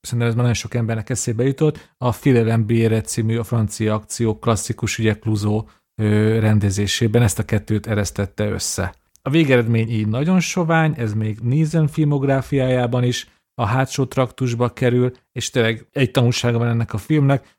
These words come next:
hogy ismét le kell venni a, a polcról a Félelem bérét, vagy annak a kvázi remake-ét, ugye, William Friedkin-től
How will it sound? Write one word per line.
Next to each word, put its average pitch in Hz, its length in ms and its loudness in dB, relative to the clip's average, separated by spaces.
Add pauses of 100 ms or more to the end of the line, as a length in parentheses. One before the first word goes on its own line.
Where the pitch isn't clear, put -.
hogy 127 140 0
ismét 120 300 0
le 113 140 0
kell 113 160 -2
venni 107 300 0
a, 110 180 -2
a 117 180 -6
polcról 113 520 -2
a 104 60 -2
Félelem 156 520 2
bérét, 160 680 0
vagy 117 400 0
annak 110 360 -4
a 110 140 -6
kvázi 104 420 0
remake-ét, 110 560 0
ugye, 107 200 2
William 107 260 2
Friedkin-től 110 840 -2